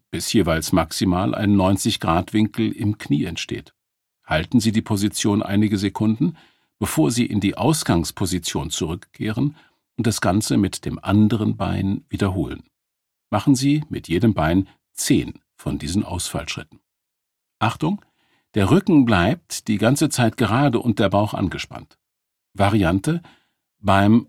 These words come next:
Jumping Lunge wechseln Sie in langsamen, kontrollierten Sprüngen zwischen beiden Ausfallschritten hin und her.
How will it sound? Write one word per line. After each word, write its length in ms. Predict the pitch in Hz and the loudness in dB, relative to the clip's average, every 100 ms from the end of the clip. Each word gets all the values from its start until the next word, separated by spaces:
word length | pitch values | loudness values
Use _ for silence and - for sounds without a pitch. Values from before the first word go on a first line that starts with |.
| - | -4
Jumping 840 | 107 120 180 175 143 104 98 95 | 0 2 2 2 4 6 4 2
Lunge 580 | 95 80 98 175 - - | 2 2 0 -2 -4 -8
wechseln 500 | - 113 - - 147 | -2 -2 -2 -2 0
Sie 280 | 123 135 135 | 2 0 -2
in 240 | - 113 98 | 0 0 2
langsamen, 720 | 95 127 143 143 - 147 147 | 4 6 4 4 2 2 2
kontrollierten 680 | 123 120 117 98 131 - - | 2 2 2 2 0 0 -2
Sprüngen 440 | - 110 110 113 | -2 0 2 2
zwischen 400 | - 120 - 113 | 0 -2 0 0
beiden 340 | 85 101 120 | 2 2 2
Ausfallschritten 920 | 123 - 120 - 110 110 - 107 110 | 0 0 -2 -2 -4 -4 -2 -2 -2
hin 200 | 78 95 | 0 0
und 200 | 98 98 | 0 -2
her. 200 | 85 69 | -6 -8